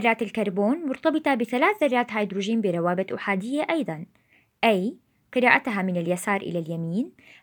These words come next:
الذرة الأولى: C مرتبطة من الأعلى ب H، من الأيسر ب H، من الأسفل ب H، ومن اليمين بذرة الكربون الأخرى. ذرة الكربون الثانية أيضًا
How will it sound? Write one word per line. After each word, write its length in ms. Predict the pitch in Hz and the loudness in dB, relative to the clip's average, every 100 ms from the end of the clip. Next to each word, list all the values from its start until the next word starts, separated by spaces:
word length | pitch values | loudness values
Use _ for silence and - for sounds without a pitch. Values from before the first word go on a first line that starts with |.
| _ - | _ -2
الذرة 320 | 240 277 262 | 4 4 4
الأولى: 400 | 233 262 220 170 - _ - - | 2 0 0 0 -6 _ -10 -4
C 60 | 220 196 302 _ - | -2 -2 -4 _ -8
مرتبطة 460 | 233 247 269 233 196 | -6 -2 0 2 0
من 200 | 180 175 | 0 -2
الأعلى 380 | - 226 196 180 | 0 0 0 -2
ب 100 | 175 - 214 285 | -4 -2 -2 -2
H، 160 | - - _ | -10 -12 _
من 160 | 208 208 | -2 0
الأيسر 420 | 185 247 - 190 | 2 0 0 -4
ب 140 | 165 - | -4 -6
H، 440 | - 247 262 - - - | -2 -4 -4 -12 -14 -6
من 140 | 220 | 0
الأسفل 420 | 214 294 - 196 180 | 2 0 -2 -6 -4
ب 100 | - 190 233 - | -4 -2 -4 -4
H، 100 | - - - | -14 -16 2
ومن 240 | 330 339 294 | 2 4 2
اليمين 540 | 226 202 185 196 285 _ - | 4 2 2 0 -2 _ -2
بذرة 320 | 240 294 285 | 2 4 2
الكربون 520 | 233 - 214 180 220 247 | -2 -4 -4 -2 -2 -2
الأخرى. 500 | 294 311 - 170 - _ _ _ _ - - | -4 -6 -6 -8 -10 _ _ _ _ -20 0
ذرة 240 | 415 494 381 | 2 4 2
الكربون 440 | - 202 196 185 | 2 2 2 0
الثانية 480 | 185 190 185 175 - | -2 -2 -2 0 0
أيضًا 320 | 196 254 | 0 -2